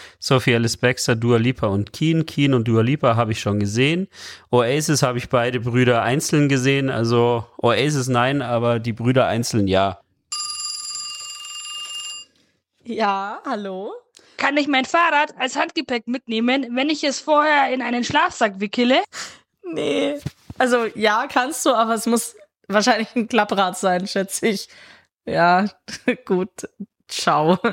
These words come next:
Speaker 2: Ja, bei mir war's Oasis, Metallica, Coldplay, Toten Hosen und,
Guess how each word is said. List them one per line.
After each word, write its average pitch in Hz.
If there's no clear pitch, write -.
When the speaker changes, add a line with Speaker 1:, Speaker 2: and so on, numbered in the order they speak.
Speaker 2:
Ja, 196
bei 196
mir 214
war's 240
Oasis, 202
Metallica, 214
Coldplay, 214
Toten 196
Hosen 214
und, 196